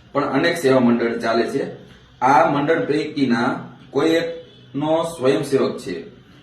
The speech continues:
પણ સેવાના નામે તે ગામનું ગંદુ રાજકારણ આશ્રમમાં ઘુસાડવાની કોશિશ કરે છે. અને આશ્રમમાં પ્રતિષ્ઠિત સ્વયંસેવક-, સ્વયંસેવકો પાસેથી રૂપિયા તેર લાખની સરકારી ગ્રાન્ટ આવે,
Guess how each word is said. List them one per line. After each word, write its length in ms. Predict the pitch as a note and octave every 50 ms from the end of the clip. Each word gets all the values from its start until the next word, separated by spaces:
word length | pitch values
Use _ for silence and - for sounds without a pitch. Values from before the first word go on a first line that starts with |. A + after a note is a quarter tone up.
| - - - _ _
પણ 140 | F3 F3 D#3+
સેવાના 460 | - - B2+ - - F3 F3 F3 E3+
નામે 280 | E3 E3 E3+ F3 E3+
તે 140 | - F3 F3
ગામનું 440 | - C#3+ C#3+ - E3 F3 F3 - B2+
ગંદુ 320 | A#2+ C3 D#3 F3+ F3+ G3
રાજકારણ 420 | F3 - - - - - D#3+ E3 D#3+
આશ્રમમાં 680 | C3+ A#2+ B2+ B2+ - D#3+ D3+ D3+ D3+ D3+ D3+ D#3+ -
ઘુસાડવાની 580 | - A#2+ B2 A#2+ C3+ C#3+ C#3+ C#3 D3 D3+ D3+ C#3+
કોશિશ 420 | C3 B2+ C3 C#3 C3+ - - - -
કરે 340 | G#2+ G2 F#2 - - - E2+
છે. 120 | F2 E2+ - - - - - _ _ _ _ - - - - - - _ _ - - -
અને 300 | - C#3 D3+ C3+ A2 - - - - - - - - - -
આશ્રમમાં 840 | - B2 C3 - - F#3+ G3+ F#3 D#3 C3 A#2 - - - - - -
પ્રતિષ્ઠિત 540 | B2+ C#3 D3+ - F#3 F3+ F3+ - F3+ F3+ -
સ્વયંસેવક-, 760 | - D#3+ D#3 D#3+ D#3+ C3+ D#3+ E3 D#3+ E3+ E3+ D#3+ - - -
સ્વયંસેવકો 960 | - - - D3 D#3 E3+ E3+ E3 - E3 E3 E3+ E3+ E3+ E3+ E3+ E3+ F3 F3
પાસેથી 440 | E3+ C#3+ C#3 C3+ C3+ D#3+ D#3 E3+ D#3
રૂપિયા 360 | C3 C3+ C3+ C3+ - E3+ -
તેર 340 | - - - C3+ D#3+ E3+ F3+
લાખની 540 | E3+ D#3 D3+ D3+ D3+ D3+ - D#3+ D#3 D#3+ D#3+
સરકારી 480 | - - C3 B2 B2 C3 D3+ D3+ D3+
ગ્રાન્ટ 320 | C3+ C3+ C3+ C#3 C#3 C#3 A#2+
આવે, 380 | B2 C3+ - - C3+ - -